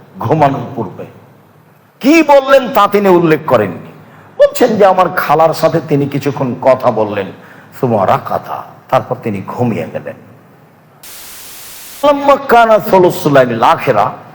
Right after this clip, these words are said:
যখন রাতের তিন ভাগের দুই ভাগ পার হলো, কাদা, দেখলেন, দেখলাম তিনি উঠে বসলেন। আমি বয়স কম হলে কি হবে, আমার বুদ্ধির অভাব নাই,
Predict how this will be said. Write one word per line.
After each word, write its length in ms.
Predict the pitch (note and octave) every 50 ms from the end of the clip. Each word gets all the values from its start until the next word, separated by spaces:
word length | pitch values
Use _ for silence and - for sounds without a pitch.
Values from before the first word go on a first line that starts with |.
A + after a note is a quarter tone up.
| - - - - - A#2
যখন 300 | E3 E3 - G3+ G3+ F#3
রাতের 320 | F#3 F#3 - - G#3 F#3+ D#3 -
তিন 240 | - G3+ F#3 F#3 F#3
ভাগের 320 | F3+ F3+ E3+ E3+ E3 C3+ A#2+
দুই 120 | D3+ D#3+
ভাগ 200 | D3 D3 D3 C3+ A#2+ - - -
পার 260 | - D3 D#3 E3 E3+ E3
হলো, 500 | B2+ A2+ A2+ A2 A2+ C3+ F3+ G#3+ - - - - - - - -
কাদা, 640 | G3+ A3 B3 E3 C#3 G#2+ F2+ G#2 F#2 E2 D2 C2 - - - - - -
দেখলেন, 300 | - F3 D#3+ D3+ F3+ F3+ F3 - - - - - -
দেখলাম 400 | A2+ E3 D3+ D3 E3 E3+ D#3 D3
তিনি 240 | B2+ - D3+ C#3 C#3
উঠে 200 | D3 C#3+ - D#3+
বসলেন। 380 | C#3 A#2+ G#2+ - - G2+ F#2+ - - - - - - - - _ _ _ _ - -
আমি 180 | - C#3 D3
বয়স 360 | C3+ B2 C3+ D3 F3+ F#3+ - -
কম 240 | F#3 G3+ G#3+ G3+
হলে 200 | F#3 G3+ G3+ G#3
কি 200 | - - G3+ G3+
হবে, 220 | F3+ G3+ G3 G3 F#3+
আমার 220 | F#3 F#3 F3+ F3
বুদ্ধির 380 | D3+ D3+ F3 E3+ - - E3 F#3
অভাব 300 | E3+ D3+ D3 D#3+ D#3+ C#3 C3+
নাই, 240 | D3+ D#3 G#2+ G2